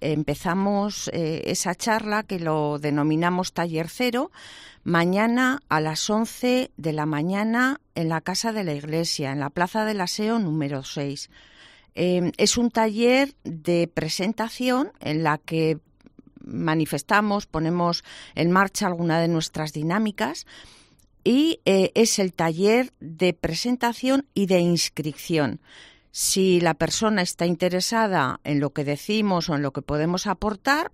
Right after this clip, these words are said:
pues se inscribe y el día diecisiete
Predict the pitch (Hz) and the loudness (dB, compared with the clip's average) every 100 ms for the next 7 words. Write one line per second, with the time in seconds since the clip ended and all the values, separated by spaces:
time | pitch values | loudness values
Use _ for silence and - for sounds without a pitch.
0 | - 147 - 139 139 - 202 233 226 277 | -8 -8 -4 -4 -4 -4 -2 0 2 2
1 | 320 - 180 156 156 165 160 165 175 - | 0 -2 -2 -2 0 0 0 -2 -2 -2
2 | 175 175 214 240 | -2 0 0 0